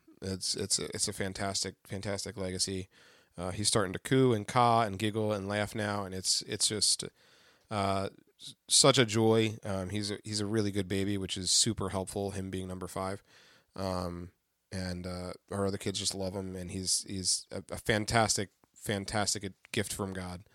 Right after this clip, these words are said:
uh, and a wonderful addition to our family. And I'm very, very, very, very thankful for that.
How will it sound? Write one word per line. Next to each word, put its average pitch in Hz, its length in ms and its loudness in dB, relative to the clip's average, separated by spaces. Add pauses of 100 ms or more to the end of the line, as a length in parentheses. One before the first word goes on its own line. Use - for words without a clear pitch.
(380)
uh, 98 220 -6
and 92 80 -8
a 92 40 -6
wonderful 95 400 -2
addition 92 280 -4
to 95 80 -6
our 92 60 -6
family. 90 560 -8
And 92 200 -6
I'm 92 140 -4
very, 120 320 6
very, 113 320 4
very, 101 240 0
very 101 220 2
thankful 160 320 0
for 104 120 -2
that. 82 140 -6